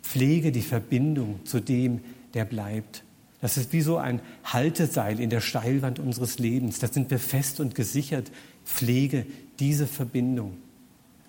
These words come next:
Aber das Seil ist so lang und so weit, dass wir andere mit hineinnehmen können. Da kann immer noch einer mit reingeknotet werden. Da ist immer noch ein Karabiner frei, dass wir andere Menschen mit in diese Verbindung zu Gott hineinnehmen.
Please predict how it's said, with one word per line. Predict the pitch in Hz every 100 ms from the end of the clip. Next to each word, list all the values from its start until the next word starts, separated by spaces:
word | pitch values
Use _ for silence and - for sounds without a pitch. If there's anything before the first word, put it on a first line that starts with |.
| - _ - -
Aber | 127 123 123 123 - - -
das | - 120
Seil | 123 131 143
ist | 143 -
so | 156
lang | 139 131 156
und | 143
so | - 127
weit, | 117 131 139
dass | 131
wir | 139 -
andere | 131 170 147
mit | 139 131
hineinnehmen | 131 120 113 143 156 156 156
können. | - 117 104 101
Da | 113
kann | - 156
immer | 185 180
noch | 175
einer | - 143 147
mit | 147 -
reingeknotet | 127 143 160 151 135 123 120 120
werden. | 110 104
Da | 110
ist | -
immer | - 180
noch | 180 160
ein | 143
Karabiner | 131 127 123 147 151 156
frei, | - - 123 139 139 - -
dass | 131 -
wir | 143
andere | 127 147 156 143
Menschen | 123 110 - 117
mit | 123 139
in | 135 123
diese | 117 117
Verbindung | 139 110 123 135 135 117
zu | 135
Gott | 127 117 - - - -
hineinnehmen. | - 120 107 101 107 104 104 101